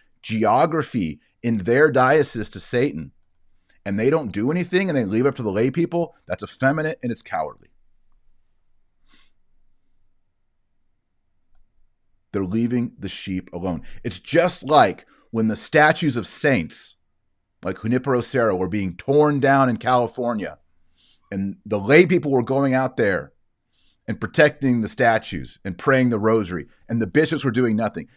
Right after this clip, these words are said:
And Bishop Barron says, "It's not my job, it's the lay people's job." And then there was a huge pushback against Barron, and then he started showing up after that.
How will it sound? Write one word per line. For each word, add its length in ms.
And 100
Bishop 300
Barron 260
says, 240
"It's 140
not 180
my 200
job, 340
it's 80
the 80
lay 220
people's 260
job." 300
And 80
then 100
there 100
was 100
a 80
huge 1040
pushback 580
against 360
Barron, 280
and 140
then 100
he 60
started 280
showing 360
up 160
after 280
that. 180